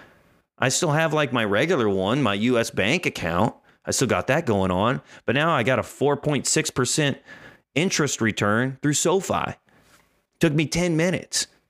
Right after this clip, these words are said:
to collect. If there's two hundred fifty dollars in cash laying on the ground, you gonna pick it up? It's free. You gonna pick it up? Get you a high yield savings account, man. That, that was, uh, for six months. I'll probably double that.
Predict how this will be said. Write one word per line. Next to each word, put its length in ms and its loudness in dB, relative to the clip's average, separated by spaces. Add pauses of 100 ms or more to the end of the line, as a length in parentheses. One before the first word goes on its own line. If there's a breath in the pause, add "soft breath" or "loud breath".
to 80 -4
collect. 400 0 (160 loud breath)
If 160 -2
there's 240 0
two 140 0
hundred 140 0
fifty 280 -2
dollars 440 2
in 160 -2
cash 460 0
laying 220 2
on 140 2
the 60 0
ground, 300 0
you 60 0
gonna 160 2
pick 260 -2
it 80 2
up? 460 -4 (500 soft breath)
It's 160 2
free. 280 0
You 140 2
gonna 180 2
pick 220 2
it 100 2
up? 340 -2 (560 loud breath)
Get 180 0
you 120 4
a 40 2
high 200 0
yield 260 4
savings 400 2
account, 400 0
man. 260 2 (100)
That, 200 0
that 140 0
was, 180 0
uh, 460 2 (100)
for 380 0
six 260 0
months. 380 0 (960 loud breath)
I'll 80 -4
probably 240 2
double 340 2
that. 300 -2